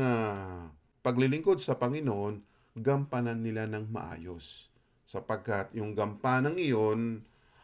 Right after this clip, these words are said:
ay gagabayan sila ng Santong Espiritu. So, malinaw po. Ngayon, balikan po natin ito namang, ah,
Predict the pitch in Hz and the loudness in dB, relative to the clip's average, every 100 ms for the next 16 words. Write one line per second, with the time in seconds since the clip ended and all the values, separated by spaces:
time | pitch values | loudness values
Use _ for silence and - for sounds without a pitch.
0 | _ - 107 104 110 104 101 101 98 95 | _ -4 -2 0 0 0 0 0 0 -4
1 | 101 110 92 90 95 92 95 95 92 - | -6 -6 -4 -6 -6 -6 -6 -10 -10 -6
2 | 92 87 92 92 87 92 - - 85 85 | -6 -6 -8 -8 -8 -8 -8 -10 -8 -8
3 | - 87 76 - 90 95 101 107 104 98 | -6 -6 -8 -6 -4 -2 -2 -2 -2 2
4 | 135 127 - - - - - - 165 190 | 4 4 2 -12 -20 -20 -20 -8 0 4
5 | 143 135 160 170 165 170 151 127 120 131 | 6 6 4 4 0 0 2 2 2 -2
6 | 135 120 120 135 123 104 104 101 92 90 | 0 2 4 4 2 2 0 -2 -4 -8